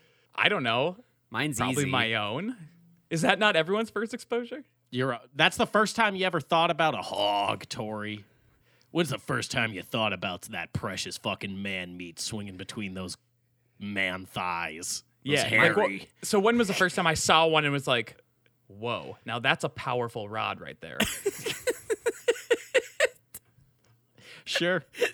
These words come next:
Speaker 1: 'Cause what was yours? What was yours?
Speaker 3: Well, I think the, just the only time I ever was exposed to the existence of, like,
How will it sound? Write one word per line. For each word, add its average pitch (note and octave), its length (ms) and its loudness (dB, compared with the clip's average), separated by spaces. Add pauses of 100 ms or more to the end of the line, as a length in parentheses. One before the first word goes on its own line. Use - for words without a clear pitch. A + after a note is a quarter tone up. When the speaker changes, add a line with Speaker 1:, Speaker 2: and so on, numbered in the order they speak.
(300)
Speaker 1:
'Cause A#3+ 160 6
what C#4+ 140 2
was G#3+ 180 2
yours? B2+ 300 4
What G3+ 160 2
was F3 180 2
yours? F#2+ 360 -6 (720)
Speaker 3:
Well, D#3+ 340 0
I D#3 100 4
think G3+ 240 -4
the, D3+ 200 2 (420)
just G3 220 -4
the B3 180 -12
only G3 320 4
time F3+ 380 2
I C#3 180 2 (380)
ever E3 560 -2 (140)
was B2+ 600 0 (400)
exposed C#3 720 -2
to D#3 100 -4
the C3 200 -2
existence A#2+ 960 -4 (160)
of, A#2 280 0
like, A2 440 -4